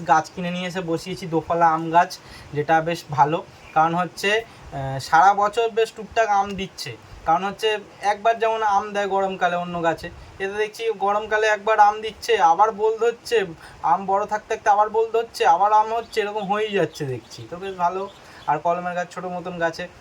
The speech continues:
আম হচ্ছে। এ-, এই নিয়ে কটা পাড়া হলো মা? তিনটে। এই নিয়ে তিনটে আম পাড়া হলো। আগের বছরে অনেকগুলো আম হয়েছিল, কিন্তু সব নষ্ট হয়ে গেছিলো, আর একটা বড়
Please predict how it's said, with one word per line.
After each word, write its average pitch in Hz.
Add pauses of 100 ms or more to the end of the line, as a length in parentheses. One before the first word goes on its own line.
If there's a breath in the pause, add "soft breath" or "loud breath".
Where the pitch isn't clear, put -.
(160)
আম 170
হচ্ছে। 170
এ-, 160
এই 175
নিয়ে 202
কটা 220
পাড়া 214
হলো 214
মা? 226 (760)
তিনটে। 214 (360)
এই 165
নিয়ে 196
তিনটে 190
আম 180
পাড়া 156
হলো। 110 (260 loud breath)
আগের 151
বছরে 196
অনেকগুলো 190
আম 202
হয়েছিল, 208
কিন্তু 190
সব 180
নষ্ট 170
হয়ে 190
গেছিলো, 196
আর 190
একটা 175
বড় 170